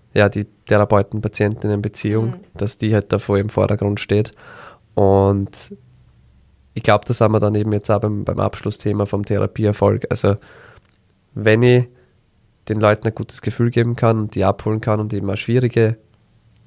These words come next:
Speaker 1: Situationen, vier-, schwierige Verhaltensweisen bei den Leuten erkennen kann und offen darüber sprechen kann, dann kann ich einfach so viel positiv beeinflussen.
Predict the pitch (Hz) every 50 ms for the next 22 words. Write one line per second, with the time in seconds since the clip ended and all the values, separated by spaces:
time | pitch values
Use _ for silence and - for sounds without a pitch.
0 | _ _ _ _ _ _ _ _ _ - - - - - - 110 - - 117 117
1 | 120 120 120 - - 117 113 - - - - 117 113 110 104 104 - 110 104 98
2 | 104 113 - 117 117 - 113 104 104 110 117 110 113 107 104 101 104 104 101 101
3 | 101 104 - - 104 107 104 - - - - - _ _ - - - - - 117
4 | 120 135 143 139 135 - 143 143 147 - - - - 101 95 - - - 107 -
5 | - 113 110 107 98 98 98 98 - - 101 104 104 - - 113 113 - 127 120
6 | 123 127 127 - _ _ _ _ _ _ _ _ _ _ _ _ _ _ _ -
7 | _ - - - - 110 107 - - 104 101 101 101 - 101 - - - - 113
8 | 113 107 104 - - 110 - - 101 107 110 101 - 117 - - 104 101 101 110
9 | - - - 123 - - - - 120